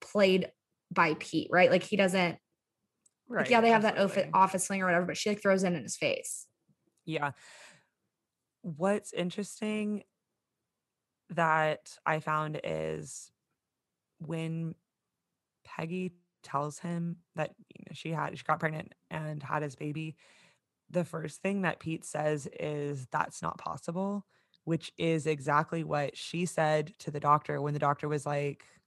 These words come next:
Speaker 2: "You're pregnant." She was like, "That's not possible." So,
Speaker 1: Mm-hmm.
Speaker 2: you know, smart writing, woohoo. <laughs>
Speaker 1: It's like, even if you think the show's slow, and, like, this is kind of how I sold it to you, where I was like,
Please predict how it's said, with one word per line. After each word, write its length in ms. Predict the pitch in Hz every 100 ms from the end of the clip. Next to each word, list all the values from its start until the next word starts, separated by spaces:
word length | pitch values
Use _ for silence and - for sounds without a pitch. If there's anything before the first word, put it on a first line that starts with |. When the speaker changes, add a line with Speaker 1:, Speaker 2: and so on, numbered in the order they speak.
| _ _ -
Speaker 2:
"You're 200 | 147 139
pregnant." 420 | 143 - - - -
She 240 | - 147
was 140 | 143
like, 140 | 135 -
"That's 200 | - -
not 140 | -
possible." 500 | - - - - - -
So, 480 | - 190 156 196
Speaker 1:
Mm-hmm. 140 | 196 196 -
Speaker 2:
you 140 | 240
know, 380 | 233 214 220 214
smart 460 | - - 196 214 202
writing, 540 | 233 233 196 185 185
woohoo. 840 | 190 220 247 233 233 185 170 175 226 226 247 269 -
<laughs> 80 | - _ _
Speaker 1:
It's 140 | - -
like, 100 | 254
even 240 | 277 311
if 100 | 415
you 80 | 330
think 160 | 269 226
the 80 | 226
show's 320 | 214 190 -
slow, 240 | 196 190
and, 160 | 185 185
like, 120 | 190
this 120 | 254
is 100 | 233
kind 200 | 233 185
of 60 | 185
how 80 | 175
I 80 |
sold 220 | 175 185 175
it 140 | -
to 100 | -
you, 140 | 180
where 120 | 175 175
I 80 |
was 140 | 175 175
like, 260 | 175 175